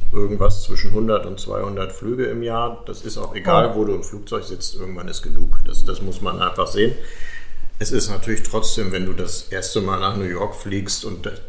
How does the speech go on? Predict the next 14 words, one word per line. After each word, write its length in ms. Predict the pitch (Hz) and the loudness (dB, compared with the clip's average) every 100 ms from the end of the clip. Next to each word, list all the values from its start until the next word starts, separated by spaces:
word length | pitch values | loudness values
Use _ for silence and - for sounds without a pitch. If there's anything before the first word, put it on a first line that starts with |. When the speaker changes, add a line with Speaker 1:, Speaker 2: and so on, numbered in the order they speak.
| - - | -10 -10
Speaker 1:
das 160 | - | -12
macht 200 | 90 85 | -12 -10
Spaß. 640 | - - - - - - - | -10 -8 -8 -6 -8 -8 -12
So, 220 | 71 - - - - - | -10 -10 -12 -14 -14 -14
ist 140 | - - | -12 -12
abgeschliffen, 680 | - - - 101 107 127 | -12 -10 -8 -8 -6 -6
wenn 120 | 113 113 | -6 -6
du 80 | 110 | -8
das 160 | 110 | -10
ein 100 | 110 | -10
paar 160 | 117 110 | -8 -6
Jahre 360 | 107 113 113 110 | -4 -4 -4 -6
gemacht 400 | 107 104 107 - | -6 -10 -12 -12
hast. 280 | 113 - | -14 -14